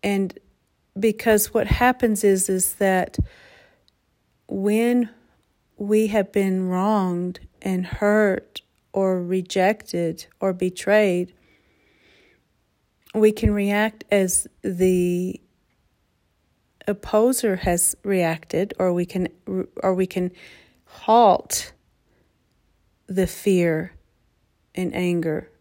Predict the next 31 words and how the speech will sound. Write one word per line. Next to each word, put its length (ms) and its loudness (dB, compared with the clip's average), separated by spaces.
rejection, 580 -4
betrayal 460 -4
by 200 0
reacting 920 -2
opposite 800 -4
of 180 -4
how 200 -4
we 120 -4
were 120 -4
treated. 560 -6
Okay, 320 -6
that's, 480 0
and 200 0
I, 240 -2
it 140 0
takes 340 2
the 100 -2
power 400 0
of 220 -4
God 360 -2
for 140 -4
that. 220 -2
That's 280 -2
what 200 -2
the 80 -6
Holy 200 -2
Spirit 480 -2
in 200 -2
us 240 -2
is 120 -4
for. 320 -4